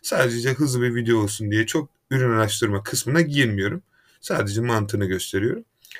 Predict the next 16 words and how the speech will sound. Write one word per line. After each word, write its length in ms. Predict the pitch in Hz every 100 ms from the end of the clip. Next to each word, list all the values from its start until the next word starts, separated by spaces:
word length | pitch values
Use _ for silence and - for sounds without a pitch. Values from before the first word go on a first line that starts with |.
| -
Arkadaşlar 460 | 285 220 123 107 110
yapacağınız 500 | 147 185 - 110 101
tek 220 | - 208
şey 340 | - 160 170 180 _ _ _ _ _ _ _ _ _ -
buraya 260 | 135 110
gelip 380 | 104 117 127 - -
"Ürünü 320 | 160 113 139
bulduk 260 | 123 117 101
şu 180 | - 92
an 60 |
Amazon'dan. 680 | 95 98 92 95 95 139 208 _
Sell 320 | - 196 196
it 200 | 190 175
yourself." 500 | 190 180 - 170 107 - - _ _ _ _
dememiz 340 | - 180 160 190
yeterli. 460 | 180 - 104 85